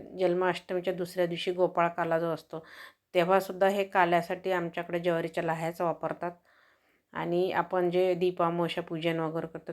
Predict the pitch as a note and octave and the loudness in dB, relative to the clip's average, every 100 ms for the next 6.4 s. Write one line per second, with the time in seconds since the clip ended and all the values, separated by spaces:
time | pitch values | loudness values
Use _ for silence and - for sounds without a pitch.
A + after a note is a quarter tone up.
0 | - D#3+ E3+ E3 E3+ E3+ E3 D#3 E3+ E3 | -8 -4 -4 -4 -2 0 0 -4 -4 -2
1 | E3 D#3+ E3 E3 D#3+ D#3 D#3 E3 E3 D#3+ | 0 0 0 -2 -4 -4 -6 -8 -10 -8
2 | D#3 D#3+ D#3+ D#3 D3+ D#3 D#3+ D3 D3+ E3 | -6 -4 -4 -2 -2 -4 -6 -8 -10 -16
3 | _ - - _ - F3 E3+ F3+ F3+ E3+ | _ -20 -20 _ 0 4 6 6 4 0
4 | F3+ - F3+ F3 E3+ G3 G3 F#3 G3+ F#3 | -4 -2 0 0 0 4 4 4 0 4
5 | F#3 F3 F3 F#3 E3+ E3+ F3 E3+ E3 D#3+ | 6 4 2 -2 0 0 0 0 0 -2
6 | D#3+ D#3+ D#3 E3+ | -2 -4 -4 -6